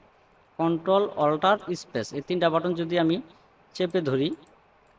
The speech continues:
তাহলে যদি এখন ক্লিক করি, তাহলে কিন্তু জুম কমতেছে। আমি সবসময়, আহ,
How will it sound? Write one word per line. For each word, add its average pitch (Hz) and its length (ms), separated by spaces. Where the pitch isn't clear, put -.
তাহলে 156 340
যদি 147 240
এখন 156 220
ক্লিক 156 280
করি, 180 100
তাহলে 160 220
কিন্তু 156 260
জুম 139 180
কমতেছে। 160 460
আমি 196 180
সবসময়, 208 600
আহ, 127 760